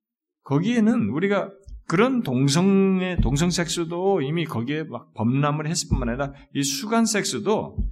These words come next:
짐승 간의 섹스도 거기에 범람했던 것으로 우리가 알려져 있어요.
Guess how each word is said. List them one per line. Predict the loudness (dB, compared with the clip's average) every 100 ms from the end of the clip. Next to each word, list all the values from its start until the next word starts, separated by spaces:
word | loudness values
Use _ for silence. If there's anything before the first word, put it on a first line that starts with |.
| -8 -12 -4
짐승 | 2 4 4 2
간의 | -2 -4
섹스도 | -4 -6 -6 -6
거기에 | -4 -4 -4 -8 -14 -2
범람했던 | 2 4 2 0 -2 -6
것으로 | -6 -8 -6 -6
우리가 | -4 -4
알려져 | -4 -4
있어요. | -4 -4